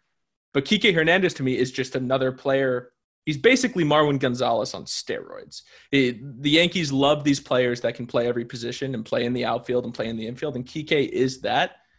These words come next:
just so much better defensively, and you can put Kike Hernandez in center field. So if I had, like, a way too early, I don't wanna call it a prediction, but just, like, a, this is the type of guy that brings you from what the Yankees are now, which is a legitimate contender,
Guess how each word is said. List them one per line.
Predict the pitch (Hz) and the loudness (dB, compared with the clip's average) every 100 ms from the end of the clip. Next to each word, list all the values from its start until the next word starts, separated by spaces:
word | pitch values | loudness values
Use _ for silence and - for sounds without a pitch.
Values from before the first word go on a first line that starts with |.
| _ | _
just | - 127 - | -10 -8 0
so | 127 | 0
much | 123 120 | 2 -2
better | - 117 | -2 -4
defensively, | 117 - 113 123 113 120 - | -6 -6 -6 -8 -8 -8 -4
and | 123 147 | -2 -2
you | |
can | 143 - | -2 -4
put | - 127 | -4 -6
Kike | - 120 - | -8 -8 -8
Hernandez | 113 110 78 - | -8 -8 -10 -12
in | - | -10
center | - 65 - | -12 -12 -16
field. | - - - - - - _ | -16 -16 -18 -20 -20 -20 _
So | - 151 | 0 2
if | 139 | 6
I | 170 | 4
had, | 170 165 | 4 4
like, | 151 135 | 2 2
a | 120 110 110 | 0 0 -4
way | 139 156 170 | 2 4 4
too | 165 160 135 | 2 0 2
early, | 139 139 135 127 123 - _ - | 2 2 0 0 -4 -12 _ 2
I | |
don't | 208 | 4
wanna | 202 | 4
call | 151 143 | 4 4
it | 127 | 2
a | |
prediction, | 127 135 113 - 127 135 | -2 -6 -6 -4 -6 -6
but | - | -8
just, | 127 120 | -8 -6
like, | 120 - | -6 -4
a, | 78 67 - _ _ _ _ | -4 -6 -12 _ _ _ _
this | 135 135 | 0 2
is | 139 | -2
the | - | -2
type | - 127 | -2 -2
of | 123 | -2
guy | 127 123 123 | 0 2 2
that | 120 | -2
brings | - 120 120 | -4 -6 -4
you | 120 | -8
from | 120 123 117 | -4 -4 -4
what | 120 120 | -6 -8
the | |
Yankees | 120 117 120 120 | -8 -8 -10 -6
are | 113 | -6
now, | 117 151 208 | 0 2 2
which | 143 139 | 2 -2
is | 131 | -4
a | 123 | -2
legitimate | 131 143 165 151 - | -2 -4 -4 -6 -6
contender, | 123 - 120 131 147 | -8 -6 -4 -2 -4